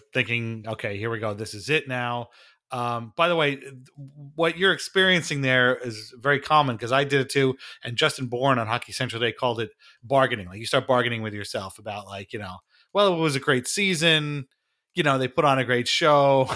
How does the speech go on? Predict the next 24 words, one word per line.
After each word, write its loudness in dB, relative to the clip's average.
<laughs> -
Like, -4
you -4
know, -4
the -10
team's -10
established -10
something -10
more. -2
But -2
then 2
all 2
of -2
a -8
sudden 0
it -6
gets -4
a -10
two -14
two, 0
and -4
you're -6
just -12
like, -8